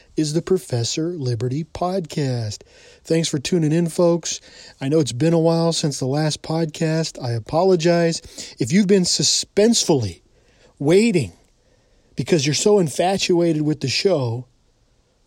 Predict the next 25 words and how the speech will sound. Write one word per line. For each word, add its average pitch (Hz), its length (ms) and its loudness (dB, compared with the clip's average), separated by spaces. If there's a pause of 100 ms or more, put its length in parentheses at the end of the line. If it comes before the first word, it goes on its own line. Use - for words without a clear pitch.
(400)
is 127 140 -4
there 139 80 0
anyone 143 240 2
out 151 160 -2
there 165 100 0
like 160 220 -4
that? 170 240 -6 (760)
I 156 100 -2
apologize. 120 1120 0 (500)
Life 165 400 2
has 156 580 0
come 156 240 0
at 156 220 0
me 151 160 0
in 139 120 0
many 147 220 2
different 135 320 -2
ways, 135 400 0 (340)
as 170 200 4
I 160 100 4
know 151 160 2
you 151 300 2
guys 160 320 4
as 135 120 0
well, 147 440 -2